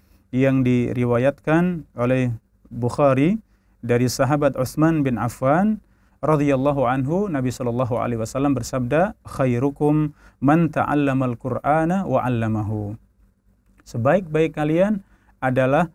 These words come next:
orang yang mempelajari Al-Quran dan mengajarkannya. Di dalam hadis yang lain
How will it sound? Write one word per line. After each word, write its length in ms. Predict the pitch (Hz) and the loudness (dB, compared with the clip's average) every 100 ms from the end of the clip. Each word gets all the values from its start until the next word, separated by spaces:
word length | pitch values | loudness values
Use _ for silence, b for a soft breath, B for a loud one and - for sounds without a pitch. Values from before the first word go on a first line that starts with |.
| _ - | _ 2
orang 400 | 147 151 180 190 | 4 4 2 2
yang 400 | 156 147 151 160 | 4 4 2 0
mempelajari 960 | 127 131 123 127 123 120 139 160 175 165 | 0 0 0 0 0 0 0 0 0 -2
Al-Quran 880 | 143 143 143 135 127 131 151 160 151 | -2 -2 -2 -4 -2 0 0 0 0
dan 240 | 139 156 165 | 2 2 0
mengajarkannya. 960 | 151 131 120 120 110 117 110 107 101 101 _ _ _ _ b b b b - | 0 0 0 0 -2 -2 0 0 -4 -8 _ _ _ _ b b b b -4
Di 80 | 143 | 4
dalam 240 | 190 196 | 4 4
hadis 240 | 190 175 | 2 0
yang 160 | 175 165 | 0 2
lain 560 | 156 160 156 143 143 | 4 4 4 2 0